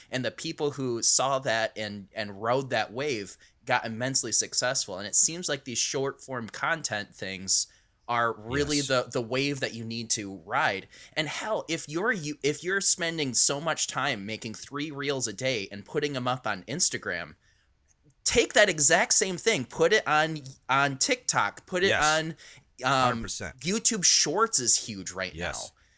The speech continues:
Speaker 1: And people are
Speaker 2: Yes.
Speaker 1: getting so many views just through, you know, all of these algorithms. And let's say it's, like, one out of a thousand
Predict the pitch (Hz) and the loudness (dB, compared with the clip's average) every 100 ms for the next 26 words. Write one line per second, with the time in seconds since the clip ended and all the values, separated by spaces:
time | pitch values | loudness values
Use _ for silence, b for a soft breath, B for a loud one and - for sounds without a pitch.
0 | - 143 135 208 214 180 170 165 135 - | -6 -4 -2 -4 2 2 4 2 4 6
1 | - 156 180 196 175 175 135 113 143 185 | 6 4 2 0 -2 -2 -4 -4 -6 -2
2 | 120 104 - 139 147 - 147 135 127 120 | -2 0 0 2 2 2 0 0 0 -2
3 | 120 123 113 107 117 147 147 123 127 185 | -4 -4 -2 0 2 2 0 0 2 0
4 | 110 110 104 104 117 110 110 B B B | 0 -2 -2 -2 -2 -2 -8 B B B
5 | 156 160 - 180 151 - 135 120 113 135 | 4 6 4 4 2 4 2 2 0 2
6 | 147 123 139 131 120 - 117 123 139 135 | 4 4 4 4 -2 -2 0 2 0 -4
7 | 117 | -6